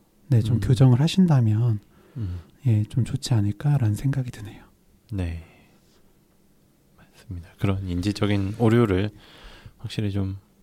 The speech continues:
Speaker 2: 교정을 하고 그러면은 더 도움이 될 수 있겠네요. 아마도 이런 인지 오류들은 우울한 감정이나 그런 것 때문에 더 심해질 수가 있으니까 거기에 대해서도 좀 충분히 평가를 받고 또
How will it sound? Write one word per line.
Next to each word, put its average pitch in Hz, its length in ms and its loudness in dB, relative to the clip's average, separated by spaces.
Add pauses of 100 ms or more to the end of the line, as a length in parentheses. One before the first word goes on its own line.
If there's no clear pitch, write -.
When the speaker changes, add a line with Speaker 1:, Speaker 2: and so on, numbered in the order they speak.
(120)
Speaker 2:
교정을 95 420 -4
하고 110 380 -2
그러면은 82 580 -10 (380)
더 - 180 -20
도움이 92 320 -8
될 92 160 -10
수 - 140 -10
있겠네요. 80 380 -6
아마도 85 380 0
이런 98 340 2 (480)
인지 104 240 -2
오류들은 92 600 0 (720)
우울한 107 380 4
감정이나 87 760 0
그런 101 180 0
것 95 140 -2
때문에 92 300 2
더 82 380 -2
심해질 107 440 -6
수가 - 260 -8
있으니까 87 640 -6 (520)
거기에 98 300 0
대해서도 95 400 0
좀 90 220 -4 (600)
충분히 110 680 -2 (460)
평가를 113 360 -2
받고 - 520 -4 (500)
또 78 400 -10